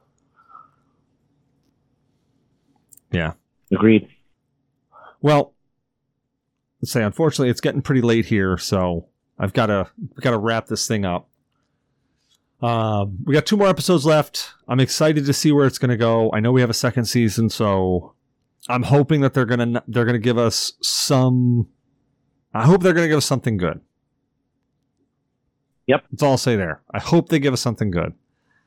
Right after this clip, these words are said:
Speaker 1: Um,
Speaker 2: So I'm not clear on the timeline. Is it gonna be after this season? Is it gonna be we wait and then there's more Obi-Wan,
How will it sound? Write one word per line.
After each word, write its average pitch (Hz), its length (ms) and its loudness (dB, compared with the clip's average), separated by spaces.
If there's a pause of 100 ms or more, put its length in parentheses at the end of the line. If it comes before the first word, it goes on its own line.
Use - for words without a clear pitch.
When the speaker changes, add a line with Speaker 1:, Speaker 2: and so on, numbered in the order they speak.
(300)
Speaker 1:
Um, 92 540 0
Speaker 2:
So 147 60 4
I'm 190 100 6
not 202 160 0
clear 165 220 2
on 147 100 6
the 127 60 4
timeline. 110 720 4
Is 110 160 6
it 123 100 2
gonna 127 180 4
be 123 440 8 (540)
after 147 380 2
this 147 160 4 (420)
season? 110 580 4 (580)
Is 120 120 4
it 113 60 0
gonna 120 220 4
be 107 680 8
we 110 180 6
wait 123 380 4
and 117 140 2
then 117 160 4
there's 107 180 4
more 113 200 4
Obi-Wan, 139 640 4